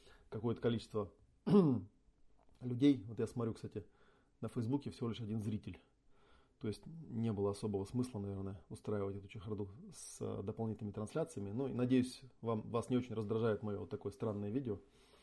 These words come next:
Вот, потому что здесь у меня сорок зрителей, а на Фейсбуке один только. Зато цвет лица, лица хороший. <laughs> Вот.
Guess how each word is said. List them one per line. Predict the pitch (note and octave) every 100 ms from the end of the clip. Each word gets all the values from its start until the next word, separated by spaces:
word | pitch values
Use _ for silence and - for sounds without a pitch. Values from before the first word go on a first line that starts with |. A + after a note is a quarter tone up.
| - - - -
Вот, | G2+
потому | - G#2
что | -
здесь | G#2 G#2
у | G#2
меня |
сорок | - D#3 C3+
зрителей, | A#2 A2+ G2 G2
а | G2+
на |
Фейсбуке | - G#2+ A2+ B2+ G#2+
один | G#2+ A2+
только. | G2+ F#2 G#2 - _ - - -
Зато | A2+ G#2+
цвет | - A2 A2+
лица, | D3+ C3 A2+
лица | A2 - A#2
хороший. | A#2+ G#2+ - G#2+ - -
<laughs> | D3 - C3 B2+ B2+ - - - - - - -
Вот. | A2+ G#2+